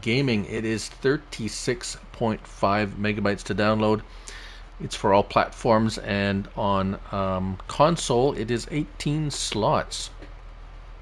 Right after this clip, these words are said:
Now this is a bit of a curious one for me, uh, although it is very nice. It is a John Deere. We have obviously some color options,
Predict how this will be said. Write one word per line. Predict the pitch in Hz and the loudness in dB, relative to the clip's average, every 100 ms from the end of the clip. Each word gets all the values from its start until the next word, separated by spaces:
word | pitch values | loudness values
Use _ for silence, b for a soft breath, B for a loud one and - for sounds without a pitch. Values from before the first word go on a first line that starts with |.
| - - - B B B B | -16 -14 -12 B B B B
Now | 113 127 | 2 4
this | 180 | 4
is | 285 | 4
a | 196 | 6
bit | 196 | 6
of | 202 | 6
a | 202 | 0
curious | - 123 113 107 - | 4 6 6 4 2
one | 101 98 | 4 4
for | 90 - 92 | 2 -2 0
me, | 95 120 95 120 - - | 2 2 4 2 0 2
uh, | 117 110 | 4 6
although | 120 110 113 | 4 2 4
it | 123 | 4
is | 107 | 0
very | - 104 98 | 0 2 4
nice. | 92 147 - | 4 2 0
It | 202 | -4
is | 110 | 0
a | 98 | 0
John | 85 92 95 | 2 0 2
Deere. | 101 | 0
We | 131 110 | 0 2
have | 110 95 - B B B - | 2 0 -6 B B B -10
obviously | 104 110 - 110 | -6 -4 -2 -2
some | - 101 92 | 0 -2 -2
color | - 190 190 | 4 4 4
options, | 98 95 - 110 101 110 - | 2 0 0 0 0 -2 -6